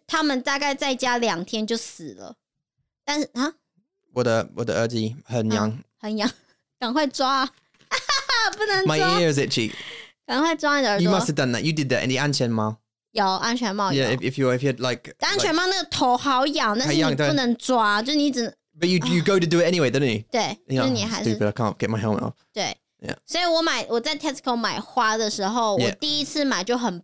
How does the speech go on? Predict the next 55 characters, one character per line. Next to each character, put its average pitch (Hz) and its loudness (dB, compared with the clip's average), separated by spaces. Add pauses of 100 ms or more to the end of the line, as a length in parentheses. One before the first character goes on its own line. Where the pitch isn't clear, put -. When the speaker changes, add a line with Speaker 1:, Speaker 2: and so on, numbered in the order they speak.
Speaker 1:
笨 220 0
嘛， 156 -4
我 226 0
也 233 0
不 247 -6
常 202 -2
买 185 -4
花， 190 -2
但 240 -2
是 285 2
我 240 2
觉 226 -4
得， 254 2
哦， 302 2
好 302 -2
漂 247 -4
亮 233 -2
哦， 196 -10
Speaker 2:
嗯。 143 2
Speaker 1:
这 180 0
样。 - -4 (380)
然 214 0
后 294 2
我 240 4
就 285 0
买 208 2
了 185 2
是， 247 0
like, 185 -4 (100)
already 208 0
blossom， 202 -2
然 202 0
后 269 2
两 208 0
天 226 0
吧， 185 -2 (100)
就 247 2
已 220 2
经 220 -2
死 - -8
了。 92 -14 (240)
Speaker 2:
对。 107 0
Speaker 1:
然 196 0
后 240 2
后 311 0
来 254 0
我 240 0
想 208 -2
说， 220 -2
OK， 196 -4 (1000)
我 190 -8
学 165 -2
到 147 -2
了。 - -16 (180)
Speaker 2:
嗯。 127 0